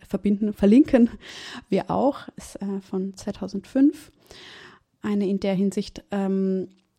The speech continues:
sehr wichtige und aufschlussreiche Schrift, Publikation. Ähm, genau, und dann jetzt eh schon so, ich mein, die Punkte sind auch natürlich alle miteinander verbunden, aber, ähm, weiters wäre dann noch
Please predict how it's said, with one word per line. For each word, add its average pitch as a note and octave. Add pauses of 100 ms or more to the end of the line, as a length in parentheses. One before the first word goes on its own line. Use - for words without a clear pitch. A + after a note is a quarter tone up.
(180)
sehr F#3
wichtige A3+
und G3+
aufschlussreiche -
Schrift, - (920)
Publikation. G#3 (720)
Ähm, G3 (720)
genau, F#3+
und F#3+
dann G#3+ (500)
jetzt -
eh G#3
schon G3+
so, G3
ich -
mein, F#3+ (180)
die G#3+
Punkte G#3+
sind G3+
auch F#3+ (100)
natürlich G3
alle G3
miteinander F#3+
verbunden, B3+
aber, F#3+ (460)
ähm, F#3 (100)
weiters G3
wäre G3+
dann G3+
noch F#3+